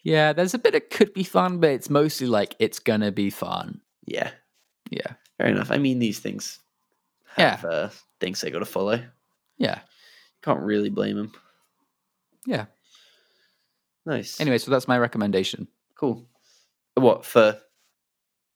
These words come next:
Speaker 1: Just for anyone.
Speaker 2: Oh, okay.
Speaker 1: Anyone that's, like, a little bit bored of driving games and you just wanna have a good time driving a car around, play Forza Horizon four.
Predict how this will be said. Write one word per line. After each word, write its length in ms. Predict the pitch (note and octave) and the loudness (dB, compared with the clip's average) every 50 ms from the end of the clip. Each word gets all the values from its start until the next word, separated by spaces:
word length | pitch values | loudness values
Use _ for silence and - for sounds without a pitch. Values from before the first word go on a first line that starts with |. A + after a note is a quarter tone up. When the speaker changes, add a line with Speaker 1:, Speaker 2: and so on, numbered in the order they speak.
| _ _ _ _ _ - | _ _ _ _ _ 2
Speaker 1:
Just 180 | G#3+ G#3+ - | 2 2 4
for 100 | - A#2+ | 2 0
anyone. 320 | A2 G#2+ F#2 F2+ F2 A2+ - _ _ _ _ - | 2 2 -2 -6 -8 -12 -16 _ _ _ _ 6
Speaker 2:
Oh, 200 | B2+ G#2+ F#2+ - - | 6 6 6 -2 -10
okay. 300 | - - - - - - _ _ _ _ _ _ _ _ - | -12 -10 -10 -10 -10 -12 _ _ _ _ _ _ _ _ -2
Speaker 1:
Anyone 360 | E3 F3 F3+ F3+ F3+ F3 D#3+ | 0 2 2 2 2 2 0
that's, 220 | D3+ C#3+ - - | -2 -4 -2 2
like, 220 | C#3+ C3+ B2 - - | 2 2 2 2 -2
a 40 | B2+ | -2
little 200 | C3 C#3 C3+ B2+ | -2 -2 -2 2
bit 260 | B2 C3+ - - _ _ - | 2 0 0 0 _ _ -2
bored 300 | A#2 C3 B2 B2+ A#2+ A#2+ | 0 2 2 2 2 0
of 80 | G#2 | 0
driving 320 | - A#2 A2 A2 G#2 G#2 G2+ | 2 2 2 2 2 0 0
games 300 | G2+ G2 G2 F#2+ G2 G#2+ | 0 0 0 -2 -4 -2
and 140 | G2+ G#2 G2+ | -2 0 0
you 60 | G2+ | -2
just 160 | G2+ G2 - | -2 -2 0
wanna 140 | G2+ G#2+ G#2 | 0 0 2
have 160 | G2+ G2 F#2 | 0 0 -2
a 40 | F#2 | -2
good 160 | - F#2 - | -4 -6 -2
time 280 | - G2+ F2+ F2 F2 F2 | 0 0 2 2 0 0
driving 300 | F2+ F#2 F2+ F2 F2+ F2 | 0 0 0 0 -2 -6
a 60 | E2 | -8
car 280 | - - F2+ F2 F2 F2 | -4 -2 0 0 0 -2
around, 380 | F2+ F2 E2+ F2 F2 - - _ _ _ _ _ _ _ _ - _ _ _ _ _ _ _ _ _ _ _ | -4 -6 -6 -8 -10 -12 -16 _ _ _ _ _ _ _ _ -20 _ _ _ _ _ _ _ _ _ _ _
play 100 | - G#2 | -8 -8
Forza 320 | - - A#2 - - - | -6 -6 -8 -8 -8 -10
Horizon 340 | - - - - - - A2 | -8 -8 -8 -8 -8 -10 -8
four. 260 | - - G#2 G2+ - | -2 -2 -2 -2 -4